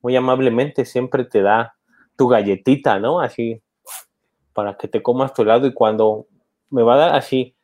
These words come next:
pone la galleta, se rompe y me dijo, "Ah, no, no, le voy a dejar la que se rompió, o sea, la mitad, y te voy a dar otra". "No, no, no, déjeslo así, porque le estaría robando una galleta, güey". Y entonces dije, "No". Y ve, hasta la fecha nos ha dado para seguir dándoles lata acá. Entonces,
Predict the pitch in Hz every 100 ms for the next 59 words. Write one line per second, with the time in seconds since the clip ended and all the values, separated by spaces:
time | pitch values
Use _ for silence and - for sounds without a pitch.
0 | _ _ _ _ _ _ _ _ 135 131
1 | 139 113 110 120 131 185 175 131 135 165
2 | 165 311 339 139 127 127 180 226 254 262
3 | 262 - _ _ 185 220 262 262 - 170
4 | 151 151 139 196 359 277 151 135 131 -
5 | 147 139 156 147 143 131 110 135 160 165
6 | 160 160 - _ _ - _ _ 117 131
7 | 143 127 110 98 127 127 - 110 113 107
8 | - 113 120 123 120 123 120 123 127 104
9 | 92 92 117 85 78 - - 110 104 117
10 | 120 113 113 107 107 - 135 120 175 427
11 | - _ - - _ 123 127 135 127 123
12 | - 170 - 180 139 131 160 175 180 185
13 | 156 127 120 120 135 127 165 175 156 175
14 | 156 120 120 147 - 131 156 160 180 170
15 | 165